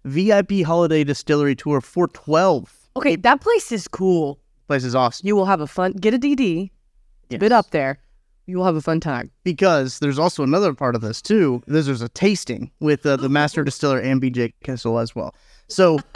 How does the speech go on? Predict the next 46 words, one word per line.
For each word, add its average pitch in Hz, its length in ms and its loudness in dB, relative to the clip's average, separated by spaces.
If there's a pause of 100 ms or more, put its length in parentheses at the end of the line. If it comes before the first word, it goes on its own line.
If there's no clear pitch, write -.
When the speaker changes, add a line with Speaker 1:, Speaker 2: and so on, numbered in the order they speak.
(140)
Speaker 1:
<laughs> - 300 -18
Holiday 247 460 0
Distillery 233 400 2
Tour 202 220 0
for 190 100 -4
twelve 139 300 -2
just 165 320 0
added 160 340 0
into 156 300 -2
the 165 100 0
raffle. 127 500 -2
Speaker 2:
I 170 40 -8
love 160 180 -2
that. 135 80 -8
Speaker 1:
Uh, 131 200 -2
very 147 280 0
exciting. 131 400 -2
They 123 60 -2
added 131 200 -2
on 127 140 0
the 123 60 0
post-game 127 420 -2
show 123 240 -2
last 117 320 -4
night. 143 120 0
There's 135 140 -4
a 127 60 -8
bunch 185 260 0
of 151 80 -2
other 139 200 0
gift 131 240 -2
cards 135 240 -2
Speaker 2:
Mm-hmm. 131 40 -4
Speaker 1:
in 127 60 0
there, 123 140 0
too. 131 420 -2 (300)
Third 170 180 2
Street 151 240 -2
Social, 139 460 -2
Kingdom 151 360 2
Bar 135 220 2
and 131 120 0
Grill, 127 280 -2
Schlotzsky's, 139 640 -2
Mission 151 320 0
Taco, 135 560 -2